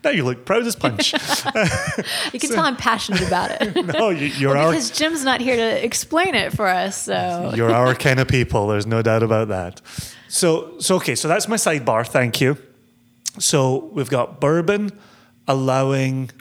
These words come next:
Speaker 1: a lot of your fermentation and spirit esters to come through, not get in the way. We've got Cuvée S T R ramping up the flavor profile. Sherry?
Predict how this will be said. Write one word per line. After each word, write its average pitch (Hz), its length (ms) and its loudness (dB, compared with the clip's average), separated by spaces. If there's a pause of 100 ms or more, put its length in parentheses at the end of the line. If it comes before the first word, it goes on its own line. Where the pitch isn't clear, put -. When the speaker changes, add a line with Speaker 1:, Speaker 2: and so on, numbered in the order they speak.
(140)
Speaker 1:
a 127 60 0
lot 123 380 -2
of 113 140 -4
your 117 260 -4
fermentation 117 1040 -4
and 113 380 -6
spirit 110 720 -2 (380)
esters 113 540 -4
to 123 80 -4
come 123 260 -2
through, 117 320 -4
not 117 300 -6
get 117 160 -6
in 123 100 -6
the 127 80 -2
way. 104 280 -4 (440)
We've 117 180 -2
got 110 520 -2 (160)
Cuvée 139 720 -2
S - 280 -2
T 135 200 -4
R 113 360 -2 (360)
ramping 120 840 0
up - 420 -6
the 135 100 -2
flavor 113 340 -2
profile. 104 720 -6 (800)
Sherry? 175 500 0